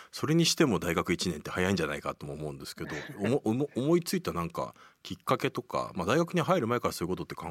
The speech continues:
Speaker 1: えてたんですか？
Speaker 2: いや、あんまりその政治にはあんまりむしろ僕は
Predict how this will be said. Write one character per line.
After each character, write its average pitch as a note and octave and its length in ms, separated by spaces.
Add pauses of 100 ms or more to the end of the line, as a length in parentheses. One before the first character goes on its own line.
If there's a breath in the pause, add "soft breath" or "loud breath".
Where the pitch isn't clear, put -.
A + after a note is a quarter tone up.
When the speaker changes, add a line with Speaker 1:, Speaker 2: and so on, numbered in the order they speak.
(100)
Speaker 1:
え F#2 40
て - 100
た - 80
ん - 60
で - 60
す - 60
か？ G#2+ 160 (880 loud breath)
Speaker 2:
い - 60
や、 A3+ 240
あ A3+ 160
ん C#4 140
ま D4 140
り D4 140
そ C#4+ 160
の C4 360
政 C4+ 340
治 C#4 80
に C4+ 80
は C#3 160
あ D3+ 60
ん D#3+ 40
ま F3 80
り E3+ 60
む F3 140
し - 80
ろ C3+ 60
僕 C3 120
は C#3+ 100